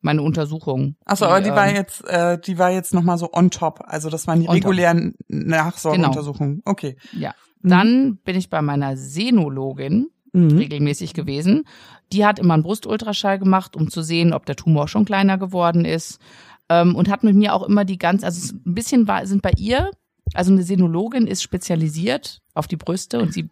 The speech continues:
Speaker 1: diese im Speziellen sehr auf Brustkrebs, weil,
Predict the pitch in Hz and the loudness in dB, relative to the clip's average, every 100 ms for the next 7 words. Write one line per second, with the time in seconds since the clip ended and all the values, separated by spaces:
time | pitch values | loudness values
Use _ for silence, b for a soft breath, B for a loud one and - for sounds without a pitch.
0 | - 151 156 156 196 190 165 - 165 - | -10 -10 -8 -2 0 2 0 0 -6 0
1 | 175 185 165 156 147 - 156 175 - 208 | 2 4 2 0 -4 -4 -4 -4 -6 -6
2 | 220 - - 165 151 | -6 -6 -6 -4 -4